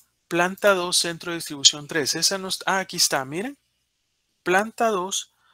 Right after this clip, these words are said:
centro de distribución tres, miren. Ya llegamos a ese punto. Planta dos, centro de distribución tres. ¿Qué pasa?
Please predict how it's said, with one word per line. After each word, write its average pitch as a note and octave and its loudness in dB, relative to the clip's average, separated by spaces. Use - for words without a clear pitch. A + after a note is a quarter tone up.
centro G3+ 2
de F3+ -2
distribución F3 -4
tres, C3+ -4
miren. G3+ -10
Ya E3+ 4
llegamos F3+ 0
a D3+ -4
ese D3+ -6
punto. C#3 -16
Planta G#3+ -2
dos, A3 0
centro G3+ -2
de F3+ -2
distribución F3+ -4
tres. G3 0
¿Qué F3+ -6
pasa? - 0